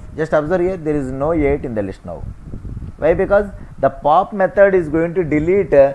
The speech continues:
the la-, what is the last value, that is, that value is going to be deleted here. Okay, and when you are not passing any arguments, it works as it is going to delete the last value.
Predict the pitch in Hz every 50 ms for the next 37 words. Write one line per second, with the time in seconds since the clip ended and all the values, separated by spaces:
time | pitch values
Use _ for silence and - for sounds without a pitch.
0 | - - - - - 139 143 135 123 - 123 143 160 175 190 202 190 208 170 139
1 | 123 117 139 185 190 - - 175 175 170 175 175 180 190 180 156 156 143 143 147
2 | 117 92 139 139 139 135 131 131 135 143 147 120 120 127 123 120 127 143 151 151
3 | 117 110 104 92 90 82 - 92 80 76 - - - - - - - - - -
4 | - - - - - - - - 156 143 196 196 - - - - - - - 160
5 | 170 165 151 139 135 135 - - - - - - 156 175 185 190 190 185 180 185
6 | 175 160 160 165 196 202 - - 202 208 202 196 214 190 180 185 202 233 240 226
7 | 208 202 196 175 180 202 226 226 - 208 156 160 156 165 175 202 214 - - 196
8 | 196 220 240 262 - - 160 143 175 170 156 151 180 180 180 202 185 165 170 175
9 | 185 220 247 240 - - - - _ - - - 180 180 160 151 151 143 - 139
10 | 127 117 110 104 98 95